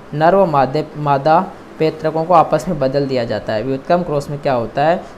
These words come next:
जो नर और मादा प्रेत्रक होते हैं उनको आपस में बदल दिया जाता है। cross को जोड़, जोड़, cross को जोड़ा में, cross का जोड़ा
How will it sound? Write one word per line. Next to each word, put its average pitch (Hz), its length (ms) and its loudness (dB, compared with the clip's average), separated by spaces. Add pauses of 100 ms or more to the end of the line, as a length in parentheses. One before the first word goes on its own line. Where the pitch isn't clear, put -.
जो 151 80 -2
नर 156 240 2
और 175 160 4
मादा 139 300 2
प्रेत्रक - 400 -2
होते 139 260 -2
हैं 160 60 2
उनको 147 220 -2
आपस 139 260 -2
में 143 80 -6
बदल 135 240 0
दिया 151 120 0
जाता 151 340 4
है। 196 260 6 (1200)
cross 151 260 -2
को 170 220 6
जोड़, 147 240 0
जोड़, 151 340 -2 (640)
cross 180 300 4
को 190 320 4 (280)
जोड़ा 160 400 6
में, 156 300 0 (460)
cross 165 240 0
का 180 120 4
जोड़ा 151 520 4